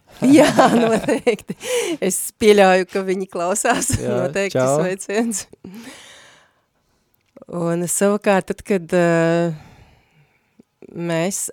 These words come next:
Speaker 1: ā, mēs sākumā apprecējāmies, ā, dzimtsrakstu nodaļā. Taču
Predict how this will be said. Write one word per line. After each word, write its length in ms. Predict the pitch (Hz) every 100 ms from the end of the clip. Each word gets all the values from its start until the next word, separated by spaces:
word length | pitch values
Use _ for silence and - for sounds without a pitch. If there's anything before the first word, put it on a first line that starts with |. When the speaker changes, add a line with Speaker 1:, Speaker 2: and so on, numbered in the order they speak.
| -
Speaker 1:
ā, 400 | - - 160 151 156 156 156
mēs 260 | 190 185
sākumā 320 | 285 226 208
apprecējāmies, 960 | 233 254 - 185 175 165 160 160 160 156 -
ā, 160 | 165 156 156
dzimtsrakstu 760 | 151 170 170 - 156 - -
nodaļā. 480 | 151 143 156 - 196 330 - _ _ _ _ _ _ _ _ - - - - - - - - - - _ _ -
Taču 640 | 156 160 - - -